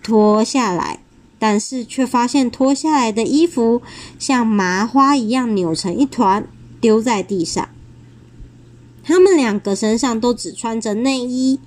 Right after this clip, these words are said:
这个时候，校长抽着烟斗，打开门，瞪着这个奇怪的景象说：“诶，这怎么回事啊？”老师马上告状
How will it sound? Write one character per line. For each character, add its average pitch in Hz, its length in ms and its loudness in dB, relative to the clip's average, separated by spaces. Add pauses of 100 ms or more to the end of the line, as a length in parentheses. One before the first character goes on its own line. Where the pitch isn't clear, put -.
(580)
这 190 120 -2
个 233 160 -2
时 190 220 -8
候， 196 300 -4 (360)
校 240 400 -2
长 175 240 -6
抽 254 300 -2
着 220 180 -6
烟 330 360 2
斗， - 240 -6 (600)
打 - 240 -8
开 202 220 -2
门， 185 360 -2 (180)
瞪 339 200 4
着 214 160 0
这 196 140 -2
个 190 140 0
奇 - 200 -8
怪 208 220 -2
的 185 120 -4
景 170 240 -10
象 170 280 -4
说 175 400 -2 (340)
：“诶， 202 440 4
这 294 160 2
怎 190 220 -6
么 156 260 -8
回 165 220 0
事 220 320 -4
啊？” 175 340 0 (580)
老 165 180 -2
师 196 260 -4
马 220 200 0
上 208 280 -4
告 269 200 4
状 208 280 -2